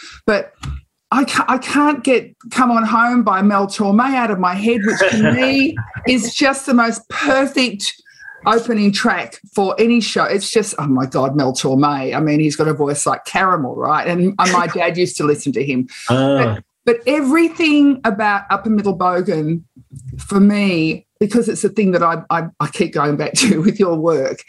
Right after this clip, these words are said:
Speaker 1: is that it represents Aus-, Australia on such a broad level that every single character is lovingly crafted. And that's what I love, that it's so kind and funny and respectful.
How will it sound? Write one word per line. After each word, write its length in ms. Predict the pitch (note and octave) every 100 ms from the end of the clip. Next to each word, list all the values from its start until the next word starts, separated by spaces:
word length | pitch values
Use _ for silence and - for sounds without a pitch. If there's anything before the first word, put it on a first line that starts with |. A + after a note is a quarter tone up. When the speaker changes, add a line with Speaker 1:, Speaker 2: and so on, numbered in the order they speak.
| - - -
Speaker 1:
is 220 | A3+ A#3
that 240 | B3 A3 - _ _
it 160 | A#3 G#3+
represents 720 | C#4 D4 F4 C4 C4+ A3+ A3
Aus-, 160 | G3+ - -
Australia 840 | G3+ - A3+ G3+ G3+ G3 E3+ E3+ _ G3+
on 120 | G#3+
such 300 | - B3+ C4
a 60 |
broad 480 | G3+ G#3 A3 G#3+ G#3+
level 500 | F#3+ F3+ F3 C3 D#3 - -
that 180 | G#3+ -
every 320 | C#4+ A#3 C#4
single 380 | C4 B3+ A#3+ G#3+
character 760 | G3+ G#3 F#3 F#3+ - E3+ D#3 F3+ - -
is 240 | G#3+ G3+
lovingly 640 | G3+ G#3 A3 C4+ B3+ G#3 F#3
crafted. 720 | F3 D3+ D3+ - C#3+ D#3 - _
And 120 | G3+ G#3+
that's 280 | C4+ -
what 100 | B3
I 140 | A3 G3+
love, 480 | G3 F#3 C#4 F4+ - _ _
that 100 | A3
it's 160 | A3 -
so 560 | - B3+ C4+ C#4+ C#4+ C4+ _ -
kind 640 | - A#3 A#3 A#3 A#3 A3+ -
and 180 | G3 F3
funny 460 | - G#3 G#3 G#3
and 140 | F#3 F3+
respectful. 880 | F3+ - F#3 F3+ - F#3+ F3+ F3+